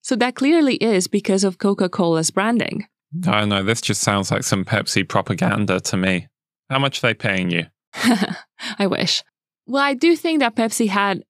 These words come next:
Speaker 1: a huge marketing campaign around that in the eighties. And I think they might have brought it back this year in the U K, 'cause I saw it, like, on some buses. <laughs> But I think there've been studies as well. Like, there've, there've been scientific studies.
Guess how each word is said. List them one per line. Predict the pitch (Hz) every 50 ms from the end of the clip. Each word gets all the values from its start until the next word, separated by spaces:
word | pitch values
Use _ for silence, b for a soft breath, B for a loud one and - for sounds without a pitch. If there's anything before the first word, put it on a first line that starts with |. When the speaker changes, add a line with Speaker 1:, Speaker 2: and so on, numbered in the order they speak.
| _ _ _
Speaker 1:
a | 185 190 190 185 185 185 190
huge | 185 - - 214 220 220 214 214 202 190 180 - - - _
marketing | - 190 190 196 - 214 196 185 190
campaign | - 196 175 175 175 208 196 190 185 175
around | 175 165 165 165 160 160 165 160
that | 175 175 165 160 170 180 - -
in | - 180 180
the | 170 165 -
eighties. | 175 190 190 190 185 170 175 180 175 -
And | - 262
I | 247 254
think | 254 - - - 302 302 339 349 349 - - -
they | 311 311
might | 302 311 320 320 320
have | 330 302 294
brought | 311 311 320 311
it | 320 302
back | - 302 311 330 339 - _ _
this | - 311 - -
year | 302 311 330 330
in | 330 330 320
the | 311 320
U | 302 311 302
K, | 302 - 320 320 349 349
'cause | 330 - - 262
I | 247 233 240
saw | - - 254 254 262
it, | 269 262 - - - _
like, | - 226 - -
on | 220 226 214
some | - 240 220
buses. | 214 220 240 233 - 311 285 294 262 - -
<laughs> | - - - _ _ _ _ _ _ _ -
But | - 208 - 226 220 226 214 208 - - -
I | - 226
think | 220 - - 254 247 247 240
there've | 240 226 220 208 196
been | - 208 202 196 196 185 185 185 180
studies | 185 - - 196 185 180 180 170 170 170 170 165 -
as | 175 170 165
well. | 165 180 175 160 151 156 -
Like, | - - 120 113 110 -
there've, | 104 123 214 220 196
there've | 208 240 269 247
been | 277 294
scientific | 285 - 277 254 240 220 214 240 220 - 196 175
studies. | - - 202 208 180 147 101 98 175 -